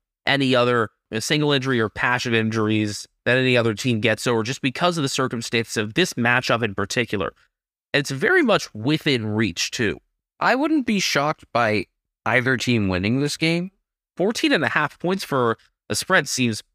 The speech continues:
Speaker 1: pretty big, though, in Collingwood's favor.
Speaker 2: I would make it, like, half that.
Speaker 1: Yeah, I don't know what's up with that.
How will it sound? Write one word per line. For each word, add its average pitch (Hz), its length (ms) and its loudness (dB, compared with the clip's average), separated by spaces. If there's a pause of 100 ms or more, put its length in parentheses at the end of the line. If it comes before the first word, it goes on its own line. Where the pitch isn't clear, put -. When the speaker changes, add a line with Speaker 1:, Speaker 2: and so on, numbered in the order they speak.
(260)
Speaker 1:
pretty 240 240 4
big, 143 360 0
though, 87 200 2
in 90 80 -2
Collingwood's 110 520 0
favor. 117 420 0 (340)
Speaker 2:
I 180 140 2
would 214 260 -2
make 151 240 -2
it, - 140 -8
like, 101 260 -8 (300)
half 170 340 0
that. - 280 -10 (240)
Speaker 1:
Yeah, 135 140 2
I - 80 2
don't 190 140 0
know 170 120 0
what's 139 160 -2
up 151 160 -2
with 117 140 -14
that. 80 260 -4